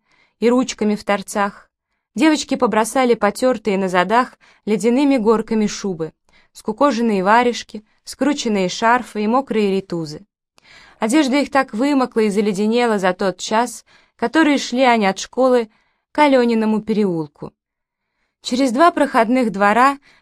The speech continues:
мимо барачного городка с нежным российским именем Котяшкина деревня и страшной полуразрушенной церкви.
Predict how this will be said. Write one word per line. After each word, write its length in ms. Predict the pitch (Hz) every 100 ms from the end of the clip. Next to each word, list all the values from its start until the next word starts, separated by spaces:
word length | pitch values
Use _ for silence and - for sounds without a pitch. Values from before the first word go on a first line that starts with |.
| -
мимо 300 | 285 320 311
барачного 580 | 262 269 269 - 240
городка 560 | 214 202 202 - 254 277
с 100 | 269
нежным 360 | 269 262 233 233
российским 640 | 233 226 254 220 - 233
именем 400 | 233 226 220 220
Котяшкина 680 | 220 220 226 214 - 220 214
деревня 640 | 208 220 208 185 196 190 _ - _
и 60 | -
страшной 500 | - 254 269 254 240
полуразрушенной 840 | 226 214 196 190 208 - 196 190
церкви. 540 | 185 185 160 - 151